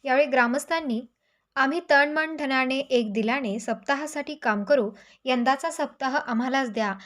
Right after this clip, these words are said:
अशी आग्रही मागणी केली. गेल्या बारा वर्षांपासून पांचाळे पंचक्रोशी सिन्नर यांची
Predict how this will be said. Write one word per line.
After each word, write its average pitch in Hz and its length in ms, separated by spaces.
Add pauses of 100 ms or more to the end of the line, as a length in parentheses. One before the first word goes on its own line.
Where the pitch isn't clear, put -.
(260)
अशी 262 200
आग्रही 269 480
मागणी 214 320
केली. 190 380 (680)
गेल्या 277 180
बारा 277 260
वर्षांपासून 302 720
पांचाळे 269 640
पंचक्रोशी 240 600
सिन्नर 226 420
यांची 233 480